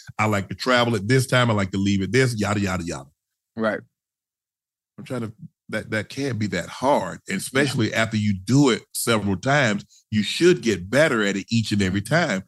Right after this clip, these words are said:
Speaker 1: because you kinda know what the questions they're gonna ask. But I just, I, I, I, I don't, I don't,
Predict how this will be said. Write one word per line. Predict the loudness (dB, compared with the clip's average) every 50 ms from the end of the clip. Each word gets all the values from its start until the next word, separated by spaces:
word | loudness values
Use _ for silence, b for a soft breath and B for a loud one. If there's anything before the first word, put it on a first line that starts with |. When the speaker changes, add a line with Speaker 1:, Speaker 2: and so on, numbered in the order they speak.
| b b b b
Speaker 1:
because | -4 -2 0 2 2 2 2
you | 0 -2
kinda | -2 0 0 2 2 2
know | 2 2 4 4 6 6 4
what | 4 2 2 0 0 -2
the | -4 -10 -4
questions | 0 0 0 0 0 -2 -4 -4 -4 -4 -8 _ -4
they're | -2 -2
gonna | 0 0 0
ask. | 0 0 0 0 0 -2 -4 -6 -10 -12 -16 _ _ _ _ _ _ _ _ _ _ _ _ _ _ _ _ _ _ _ _ _ _ _ _ _ _ _ _ _ _
But | -8 -4 -4 -4 -4 -4 -8 _ _ _ _ _ _ _ _ _ _ _ _ _ _ -4
I | -2 -2 -2
just, | -2 -2 -4 -4 -8 -12 _ _ _ _ _ _ _ _ _ _ _ _ _ _ _ _ _ _ -10
I, | -8 -6 -6 -4 -6 -6 -4 -4 -4 -4 -4
I, | -2 -2
I, |
I |
don't, | -2 -2 0
I | 0 0 2
don't, | 2 0 -2 -4